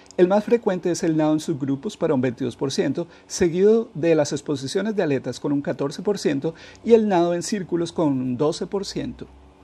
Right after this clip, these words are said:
Los animales forman tríos o parejas y evitan el roce con otros. Luego inician un nado de aguas transparentes hacia aguas con menor visibilidad.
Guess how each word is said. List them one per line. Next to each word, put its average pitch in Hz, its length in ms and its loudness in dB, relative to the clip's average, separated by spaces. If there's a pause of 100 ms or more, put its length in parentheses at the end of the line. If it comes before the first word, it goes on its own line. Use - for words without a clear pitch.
(680)
Los 175 200 4
animales 220 400 2
forman 214 360 2
tríos 240 340 0
o 226 60 -6
parejas 160 560 -2
y 208 80 6
evitan 214 320 2
el 170 100 0
roce 139 300 -2
con 180 140 -2
otros. 147 460 -6
Luego 196 340 2
inician 156 420 0
un 165 120 -2
nado 147 200 0
de 143 100 2
aguas 127 260 -2
transparentes 180 640 0
hacia 151 240 0
aguas 135 260 -2
con 175 140 -4
menor 131 240 -2
visibilidad. 170 600 -6